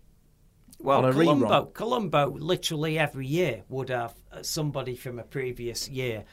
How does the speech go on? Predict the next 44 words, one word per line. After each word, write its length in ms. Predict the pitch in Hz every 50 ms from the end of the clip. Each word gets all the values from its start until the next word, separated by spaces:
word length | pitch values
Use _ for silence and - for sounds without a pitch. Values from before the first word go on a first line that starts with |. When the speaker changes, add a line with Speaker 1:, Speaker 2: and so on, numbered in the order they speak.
| - - - -
Speaker 1:
as 180 | - 139 131 147
another 400 | 139 143 151 143 139 127 135 123
villain. 380 | 107 147 156 156 135 107 90 - - - - - - -
Speaker 2:
Yeah. 160 | 160 165 131 - - -
Speaker 1:
But 160 | - 147 - -
they'd 160 | 143 135 143
have 160 | 143 139 127
a 40 | 135
different 340 | 139 139 139 - 131 139 147
colour 240 | - 131 127 123 113
hair, 340 | 107 143 160 165 - - - - - -
or 200 | - 117 117 107
a 40 | 101
hat 360 | - - 165 - - - 131
on, 100 | 107 - - - - - - - - - -
or 160 | - 110 113 -
glasses, 580 | - 147 156 156 - - - - - - - - - -
or 120 | 110 101
a 20 | 104
tash, 420 | - - - 160 151 - - - -
or 140 | 98 101
a 60 | 101 95
beard. 440 | - - 135 135 135 117 101 - - - - - -
You 80 | 127
Speaker 2:
Yeah. 120 | 123 113 87
Speaker 1:
know, 100 | 90 101
that 180 | 113 143 143 -
was 200 | - 135 117 139
it. 180 | 165 113 - - - - - - - - - - -
And 480 | - 156 151 143 143 139 139 123 - - - _ - - - _ - - - -
I 220 | - 151 160 165
just, 400 | 151 - 180 - - - - -
I 200 | - 165 160 165
just 260 | 151 170 180 - - _ _ - -
think 540 | - - - - 170 156 123 113 - - - - - - - -
at 160 | - 139 -
the 80 | - 123
time 380 | - - 147 139 139 131 127
these 320 | 120 131 139 156 151 139 -
shows 420 | - - 147 127 123 123 123 -
were 140 | 139 123 120
really, 500 | 120 120 131 135 131 131 127 127 127 127
really 400 | 123 120 120 117 113 113 120 123
important 640 | 123 120 - - 156 180 185 - - - - -